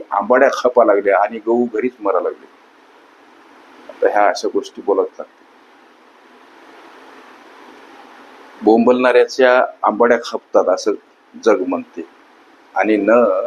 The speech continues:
बोंबलणाऱ्याचे प्युअर क्वालिटीचे गहू जरी असले तरी खपत नाही. लक्षात घ्या, लक्ष द्या.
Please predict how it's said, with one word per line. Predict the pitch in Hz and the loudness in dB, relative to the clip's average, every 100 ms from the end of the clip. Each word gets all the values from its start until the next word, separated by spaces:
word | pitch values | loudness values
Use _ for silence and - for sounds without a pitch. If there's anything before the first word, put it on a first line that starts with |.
| 123 _ _ _ _ _ _ | -8 _ _ _ _ _ _
बोंबलणाऱ्याचे | 104 110 113 117 113 117 113 123 127 131 | 0 2 2 0 0 0 0 2 4 4
प्युअर | 127 117 120 139 135 | 0 -2 2 2 0
क्वालिटीचे | - 107 113 117 127 135 | 0 0 0 -4 -4 -2
गहू | 107 104 123 | -2 -2 0
जरी | 131 | 0
असले | 131 - - 85 | 0 -2 -10 -10
तरी | - - 117 - _ _ _ _ _ _ _ - - | -8 -10 -10 -12 _ _ _ _ _ _ _ -12 -4
खपत | 123 147 - | 0 0 -2
नाही. | 104 90 87 _ _ _ _ _ _ _ _ _ - - - - - - - | -8 -10 -12 _ _ _ _ _ _ _ _ _ -20 -20 -20 -20 -20 -16 -6
लक्षात | 90 - 85 | -6 -4 -8
घ्या, | - - - - - - - - - - - - - - - - - - - - - - - - - - - - - - - - | -12 -20 -20 -20 -20 -20 -20 -20 -20 -20 -20 -20 -20 -20 -20 -20 -20 -20 -20 -20 -20 -20 -20 -20 -20 -20 -20 -16 -4 -4 -4 -4
लक्ष | 95 95 - | -2 -2 -6
द्या. | 90 - | -10 -10